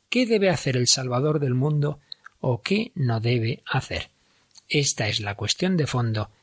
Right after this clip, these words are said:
en las tentaciones de Jesús. ¿Cómo debe ser el Salvador? Y para nosotros, ¿cómo debemos actuar en nuestra vida cristiana, en nuestra vida apostólica? ¿Qué es lo más urgente en la vida de la Iglesia?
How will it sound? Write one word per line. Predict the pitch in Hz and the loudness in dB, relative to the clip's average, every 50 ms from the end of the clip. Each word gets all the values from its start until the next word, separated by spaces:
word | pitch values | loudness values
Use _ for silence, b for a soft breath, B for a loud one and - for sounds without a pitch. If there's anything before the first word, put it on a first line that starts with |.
| _ _ _ _ | _ _ _ _
en | - 180 170 147 | 0 2 2 2
las | 127 113 - - | 2 0 -2 -2
tentaciones | - 139 123 117 113 - 107 - - 120 98 95 95 - - | 0 0 0 0 -2 -4 -6 -4 -2 -2 -2 0 -2 -2 -2
de | 107 - | -4 -4
Jesús. | - - - - - - - | -2 -4 -4 -2 -2 -4 0
¿Cómo | - 214 226 226 | 0 0 2 2
debe | 214 196 190 | 2 2 2
ser | - - 185 175 B B B B B B B B | 2 4 2 0 B B B B B B B B
el | - 160 | 0 2
Salvador? | - - 170 170 165 175 185 208 180 113 - _ _ | 2 2 4 2 2 2 4 2 2 0 -2 _ _
Y | - 139 | -16 -6
para | - 131 131 123 | -4 -2 0 0
nosotros, | 123 131 135 185 202 - - 117 - | 0 2 2 2 0 0 -2 -2 0
¿cómo | - 151 151 156 151 | 0 0 0 2 2
debemos | 147 143 151 151 147 147 - b b b b b b b | 2 2 2 2 2 0 0 b b b b b b b
actuar | - - 123 - - - - 147 240 226 208 | -6 -6 -6 -4 -2 2 4 4 4 4 4
en | 170 147 139 | 2 2 2
nuestra | 139 127 - - 131 107 104 | 0 0 -2 -2 -2 -2 0
vida | 117 117 127 123 | 0 0 0 0
cristiana, | 117 - 107 - - - 151 151 156 160 165 | 0 0 -2 -2 0 2 2 4 4 4 4
en | 156 139 | 2 2
nuestra | 123 117 - - - 104 110 | 2 0 -2 -2 -2 -2 0
vida | 120 123 139 135 | 2 2 2 0
apostólica? | - 113 101 - - - 185 220 226 175 - 113 - B B B B B B _ | 0 -2 -4 -2 0 2 2 2 2 0 0 -4 -4 B B B B B B _
¿Qué | - 247 | 0 2
es | 262 208 | 2 4
lo | 185 147 | 4 4
más | 139 143 131 - | 4 4 2 2
urgente | 131 117 107 98 - 135 127 127 117 - 127 117 b b b b b b | 2 0 0 0 2 2 2 2 2 0 -2 -2 b b b b b b
en | - 139 117 101 | -2 0 0 0
la | 90 | 0
vida | 95 110 120 110 104 95 | 0 0 0 0 0 0
de | 92 85 | -2 -2
la | 80 76 | -2 -2
Iglesia? | 71 - - - - - - | -4 -4 -2 -2 -2 -2 -4